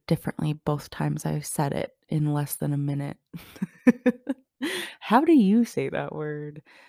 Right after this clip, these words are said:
Naivety, naivete, naivete.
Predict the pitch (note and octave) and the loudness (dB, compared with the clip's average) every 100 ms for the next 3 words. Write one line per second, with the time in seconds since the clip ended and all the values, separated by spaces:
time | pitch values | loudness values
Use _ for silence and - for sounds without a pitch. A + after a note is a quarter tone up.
0 | _ F3 F3 F#3 F#3+ D3+ - - E3 E3 | _ -4 -2 0 0 -2 -6 -10 -10 -10
1 | D#3+ E3+ F#3 F#3+ A3 G#3 F3+ C#3+ C3+ C#3 | -6 -4 -4 -6 -4 -2 -2 -4 -8 -12
2 | D#3+ D#3 D#3 D#3+ D3+ - C#3+ C#3 C#3 | -14 -12 -10 -10 -10 -10 -8 -8 -8